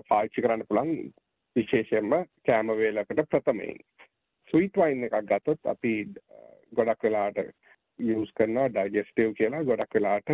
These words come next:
කෑමෙන් පසුව. එහෙම නැත්නම්, අ, අපි, අ,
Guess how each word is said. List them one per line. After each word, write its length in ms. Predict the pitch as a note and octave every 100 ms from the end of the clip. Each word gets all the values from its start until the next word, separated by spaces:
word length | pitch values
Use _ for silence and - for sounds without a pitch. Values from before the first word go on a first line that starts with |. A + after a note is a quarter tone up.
| D3+
කෑමෙන් 340 | - G#2 G#2+ B2+
පසුව. 600 | - - G#2 C3 G#2 - - - _ _ _ -
එහෙම 200 | A#2+ A#2
නැත්නම්, 640 | A2 - A2+ B2+ C#3 A2+ G2+
අ, 80 | G2 - - _ _
අපි, 400 | - A#2 A2+ G#2+ -
අ, 140 | -